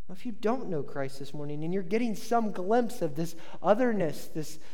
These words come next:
cut, this godness of God, yeah, it's unsafe.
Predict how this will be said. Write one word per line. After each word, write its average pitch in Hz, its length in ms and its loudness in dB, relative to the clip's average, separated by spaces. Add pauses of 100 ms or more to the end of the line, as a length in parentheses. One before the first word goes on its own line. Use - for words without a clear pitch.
(160)
cut, 190 420 -2 (360)
this - 280 -2 (1500)
godness 175 520 0
of 127 140 -4
God, 147 380 -2 (2250)
yeah, 196 200 -2
it's 196 200 -2
unsafe. 220 640 0